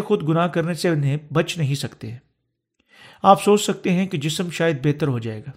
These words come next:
لیکن یہ صورتحال کبھی نہیں ہے۔ یا جب آپ لاشعوری طور پر گناہ کرتے ہیں،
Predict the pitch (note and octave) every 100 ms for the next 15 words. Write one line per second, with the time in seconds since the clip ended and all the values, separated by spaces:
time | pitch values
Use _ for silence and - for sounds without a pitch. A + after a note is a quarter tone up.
0 | _ _ _ _ - C3+ C#3 C3+ C3 D3+
1 | D3+ D3+ D3+ E3 D#3+ D#3 - _ _ _
2 | _ _ _ _ _ _ _ - D#3+ E3
3 | C3+ A#2 G#2+ A2+ _ _ _ _ _ _
4 | _ _ - E3 F#3+ E3 G3 F#3+ E3+ E3
5 | - D#3+ F3+ - D#3 E3+ D3+ D3+ D3+ D#3+
6 | C#3+ C#3 B2 A2+ - A#2